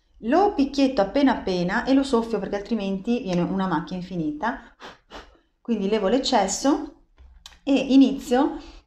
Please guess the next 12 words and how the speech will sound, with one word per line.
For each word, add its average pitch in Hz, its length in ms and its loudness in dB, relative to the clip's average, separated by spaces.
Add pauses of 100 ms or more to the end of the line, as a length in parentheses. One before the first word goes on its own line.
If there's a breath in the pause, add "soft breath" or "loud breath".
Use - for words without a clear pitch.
ad 277 120 2
applicarlo 254 1040 0 (300)
qui, - 760 -4
facendo 277 340 2
questo 262 240 0
movimento, 208 840 -2 (1500)
qui 226 240 -6
nella 254 240 0
parte 202 360 0
sotto 202 360 -6
gli 185 180 -6
zigomi. 170 600 -4